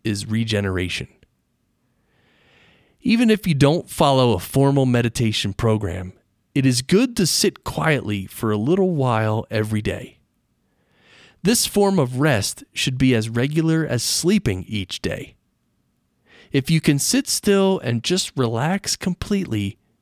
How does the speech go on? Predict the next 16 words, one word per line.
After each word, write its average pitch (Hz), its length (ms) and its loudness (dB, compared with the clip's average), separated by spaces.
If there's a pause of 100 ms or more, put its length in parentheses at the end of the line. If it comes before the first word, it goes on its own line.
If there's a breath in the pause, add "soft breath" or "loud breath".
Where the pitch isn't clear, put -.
(380)
you 131 180 2
are 117 140 2
actually 131 500 -2
meditating. 113 640 -4 (920 soft breath)
All 190 300 2
the 196 100 2
various 147 640 4
forms 120 560 0
of 95 180 -4
complicated 123 800 -2
techniques 110 640 -4
and 95 160 -6
visualization 104 1040 -2 (460 soft breath)
exist 127 800 0 (160)
because 127 320 2
people - 500 -4